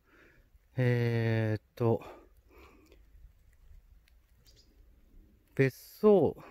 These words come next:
地があるんですけど、羅漢の里か。羅漢の里っていう別荘地があるんですけど、確かそっちからのルートがあるっぽいんですけど、よう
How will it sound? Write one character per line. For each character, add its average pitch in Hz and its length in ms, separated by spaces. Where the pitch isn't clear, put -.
地 131 240
が 113 340
あ 135 120
る 123 100
ん 110 120
で 95 120
す - 120
け 104 100
ど、 92 220
羅 139 120
漢 160 180
の 101 80
里 - 200
か。 - 220
羅 160 160
漢 170 200
の 123 180
里 107 340
っ 107 40
て - 200
い 95 140
う 90 160
別 110 240
荘 170 260
地 - 140
が 117 100
あ 107 40
る 98 60
ん 92 40
で 90 80
す - 100
け - 80
ど、 95 300
確 - 240
か - 120
そ - 180
っ - 40
ち - 120
か - 160
ら 190 100
の 175 180
ル 160 280
ー - 120
ト 135 200
が 131 320
あ 135 220
る 151 200
っ - 20
ぽ 180 200
い 170 100
ん 143 180
で 120 120
す - 140
け 123 160
ど、 113 140
よ 123 340
う - 20